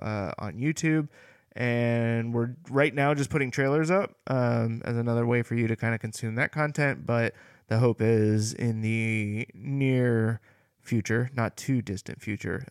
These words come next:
uh, that we start to roll out some more uh, video content to go along with all of the wonderful, uh, podcasts, blogs, articles, and social posts that I do from time to time when I feel like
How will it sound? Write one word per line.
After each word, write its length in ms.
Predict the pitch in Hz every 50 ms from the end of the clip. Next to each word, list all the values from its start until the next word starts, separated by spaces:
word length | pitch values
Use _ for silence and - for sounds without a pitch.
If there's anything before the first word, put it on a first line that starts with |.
| -
uh, 300 | - 110 92 90 92 95 -
that 120 | - -
we 100 | - 117
start 240 | 117 - 113 110 -
to 60 | - 120
roll 240 | 113 113 107 104 104
out 240 | 101 104 - -
some 180 | - - 120 107
more 460 | 104 107 107 107 107 104 104 104 - - _ - - _ - _ _ _
uh, 140 | - 107 101
video 340 | 95 98 127 135 131 120 113
content 540 | - - 117 107 104 107 113 107 104 104 101
to 100 | 107 104
go 160 | 104 104 104
along 260 | 104 107 104 104 104
with 140 | 104 104 -
all 200 | 107 107 107 107
of 100 | 104 -
the 100 | - 98
wonderful, 640 | 90 101 110 110 104 104 - 107 107 104 101 101 - - - - - - - - - - _ _ -
uh, 480 | 95 101 98 98 95 95 92 90 90 - - - _ _ _
podcasts, 720 | 160 156 151 139 - 165 156 139 139 139 127 - - - - -
blogs, 640 | - 135 135 127 123 123 123 123 123 123 120 123 113 -
articles, 840 | - 120 127 120 120 - - 120 113 110 110 107 110 107 104 113 - -
and 600 | - - 110 104 98 98 98 95 95 98 104 104 - _ _ - _ _ -
social 680 | - - - 127 113 110 123 110 107 110 110 107 107 - _ - - _ _
posts 340 | - 127 107 104 - -
that 140 | - 113 101
I 100 | 104 98
do 200 | 98 - 101 - -
from 180 | - - 110 -
time 200 | - - - 107
to 80 | 107
time 260 | - - 90 90 85
when 100 | 82 85
I 80 | - -
feel 200 | - - - -
like 240 | - - - -